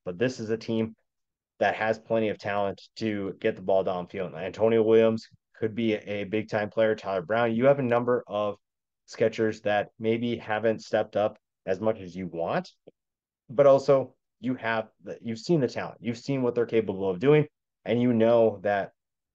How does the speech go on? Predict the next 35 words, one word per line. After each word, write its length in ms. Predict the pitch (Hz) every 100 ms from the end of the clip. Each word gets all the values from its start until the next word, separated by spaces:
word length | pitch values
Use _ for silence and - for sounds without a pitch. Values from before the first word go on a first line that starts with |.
| _ _
this 300 | 92 117 120
is 120 | 127 113
a 80 |
team 380 | 113 107 107 101 _ _ _ -
that 140 | 98
has 340 | - 120 139 117
what 160 | 110
it 140 | 98 -
takes 480 | 101 90 80 - - _ _ _
because 380 | _ - 135 147
of 80 |
the 60 | 123
recruiting 520 | 120 113 113 104 98
efforts. 400 | 87 - 92 87
You 160 | 110 107
look 280 | 120 165 139
at 80 | 123
what 140 | 120
the, 120 | 120
where 220 | 101 113
Clemson's 420 | 110 123 117 104 90
ranked. 380 | 101 98 90 _ _ _ _ _ _ -
There's 200 | 123 110
no 160 | 123 143
reason 360 | 139 131 117
why 200 | 107 113
the 120 | 113 101
offense 520 | 107 110 104 90 - -
should 260 | - 113
struggle 340 | - 117 107 107
as 120 | 92
much 220 | 101 98
as 160 | 101 90
it 100 | 87
has. 420 | - 123 160